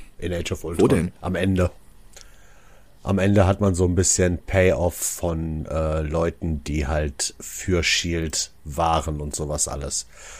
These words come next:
Speaker 1: Man hat zum Beispiel, äh, sie sieht man in diesem Avengers-Lager da am Ende. Da sieht man sie noch mal, da sieht man Selvig, äh,
Speaker 2: Ah, äh, Selvig hab ich gesehen, dann hab ich sie anscheinend,
Speaker 1: Nee, man
Speaker 2: hab ich wohl grad geblinzelt, als sie im Bildschirm war.
Speaker 1: Nee, man sieht sie auch.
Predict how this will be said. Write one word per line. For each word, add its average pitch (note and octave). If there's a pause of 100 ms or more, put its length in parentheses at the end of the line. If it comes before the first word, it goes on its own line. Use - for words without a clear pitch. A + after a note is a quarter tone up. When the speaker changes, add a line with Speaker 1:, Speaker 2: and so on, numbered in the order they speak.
(160)
Speaker 1:
Man F2
hat F2
zum F#2
Beispiel, E2+
äh, D#2+
sie F#2+
sieht F#2
man F2
in E2+
diesem E2+
Avengers-Lager F2+
da D#2+
am E2
Ende. D2+ (1000)
Da E2+
sieht E2
man F2
sie G2
noch A2+
mal, G2+
da F#2
sieht E2+
man E2+
Selvig, G2 (640)
äh, F2 (420)
Speaker 2:
Ah, A#2+ (200)
äh, A2
Selvig C#3+
hab C#3+
ich C3
gesehen, A2
dann F#2+
hab G#2+
ich A2+
sie A#2
anscheinend, G#2
Speaker 1:
Nee, A#2+
man B2+
Speaker 2:
hab -
ich C3+
wohl A#2
grad A2+
geblinzelt, G#2+
als -
sie -
im E2+
Bildschirm F2
war. F#2
Speaker 1:
Nee, A2+
man G2+
sieht G2
sie F2+
auch. E2